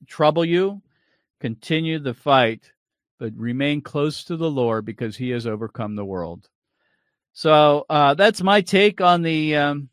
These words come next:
on the election last night here in Ohio, the special election. We failed to raise the threshold to sixty percent to amend the Ohio Constitution, but we are on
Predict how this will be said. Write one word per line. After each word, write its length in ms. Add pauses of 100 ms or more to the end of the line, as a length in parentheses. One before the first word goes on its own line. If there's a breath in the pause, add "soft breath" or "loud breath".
(140)
on 100
the 80
election 500
last 360
night 260
here 240
in 60
Ohio, 440
the 100
special 500
election. 460
We 120
failed 500
to 120
raise 320
the 100
threshold 560 (580)
to 140
sixty 480
percent 760 (420)
to 100
amend 300
the 80
Ohio 320
Constitution, 1120 (480)
but 120
we 200
are 260
on 560